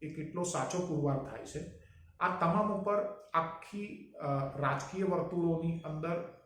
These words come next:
નજરો મંડાયેલી છે, કારણ કે લોકસભાની ચૂંટણી નજીક છે અને લોકસભાની ચૂંટણી નજીક હોય એવા સંજોગોની અંદર જો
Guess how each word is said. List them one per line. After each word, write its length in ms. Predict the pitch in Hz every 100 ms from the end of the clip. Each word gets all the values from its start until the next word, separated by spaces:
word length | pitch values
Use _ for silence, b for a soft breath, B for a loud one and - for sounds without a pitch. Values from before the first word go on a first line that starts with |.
| _
નજરો 520 | 143 135 151 156 165 165
મંડાયેલી 560 | 160 156 151 135 127
છે, 360 | 127 175 - -
કારણ 280 | 147 147 143
કે 300 | 185 - -
લોકસભાની 600 | 143 156 - 151 160 165
ચૂંટણી 320 | 151 139 151
નજીક 460 | 151 127 147 180 180
છે 380 | 123 120 - b b b 139
અને 180 | 151
લોકસભાની 580 | 143 170 - 175 170 170
ચૂંટણી 300 | 165 151 170
નજીક 540 | 170 135 139 185 - -
હોય 280 | 156 175
એવા 400 | 139 - 151 160
સંજોગોની 680 | 180 175 165 165 165 160 151
અંદર 440 | 139 131 123 - -
જો 240 | 143 156